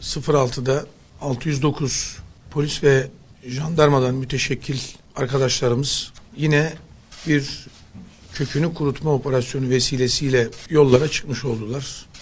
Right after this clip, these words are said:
Yüz yirmi yedi hedefe yönelik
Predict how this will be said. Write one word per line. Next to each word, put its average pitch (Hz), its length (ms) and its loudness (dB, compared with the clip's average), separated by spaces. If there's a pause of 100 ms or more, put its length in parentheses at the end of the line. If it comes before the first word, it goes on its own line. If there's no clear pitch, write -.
(160)
Yüz 147 260 0
yirmi 165 400 2 (280)
yedi 143 320 2
hedefe 131 460 4 (500)
yönelik 143 580 -2